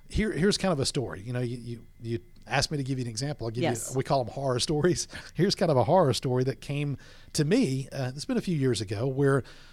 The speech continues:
Speaker 1: uh, a man was in a car wreck. He, uh,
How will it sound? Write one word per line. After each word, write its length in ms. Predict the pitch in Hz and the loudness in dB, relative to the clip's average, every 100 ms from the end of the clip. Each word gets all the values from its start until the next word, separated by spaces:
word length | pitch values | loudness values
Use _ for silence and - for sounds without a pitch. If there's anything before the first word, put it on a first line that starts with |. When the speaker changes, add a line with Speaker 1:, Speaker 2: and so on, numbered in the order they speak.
| - | -8
Speaker 1:
uh, 140 | - 135 | -2 0
a 60 | 143 | 0
man 600 | 135 170 190 185 151 135 | 2 2 2 0 -4 -2
was 240 | 147 165 | 2 4
in 80 | 220 | 4
a 20 | |
car 240 | 233 170 131 | 4 4 6
wreck. 380 | 113 135 - - | 2 -2 -6 -12
He, 420 | - 151 151 147 143 | -4 -2 0 2 2
uh, 220 | 135 | 2